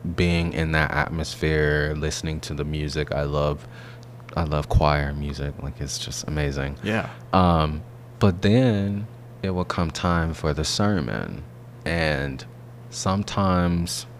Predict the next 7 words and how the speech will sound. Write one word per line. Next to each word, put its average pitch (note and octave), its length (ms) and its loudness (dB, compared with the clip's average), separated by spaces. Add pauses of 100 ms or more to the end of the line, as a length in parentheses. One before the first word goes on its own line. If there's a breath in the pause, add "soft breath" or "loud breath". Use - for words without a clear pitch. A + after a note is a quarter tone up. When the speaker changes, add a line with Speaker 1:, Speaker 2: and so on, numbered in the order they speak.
(120)
Speaker 1:
there E2+ 220 6
would E2 200 4
be, D2+ 400 2 (420)
you F#2 100 -6
know, D2 280 -2
moments D#2+ 600 0 (100)
where D2 440 4